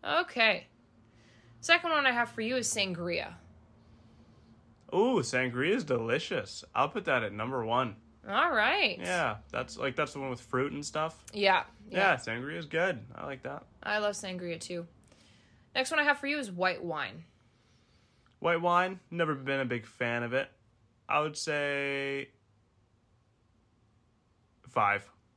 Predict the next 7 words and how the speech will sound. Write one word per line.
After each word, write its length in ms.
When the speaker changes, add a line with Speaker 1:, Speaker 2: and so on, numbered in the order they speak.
Speaker 1:
Really? 720
Okay. 680
Next 320
one 140
we 80
have 300
is 240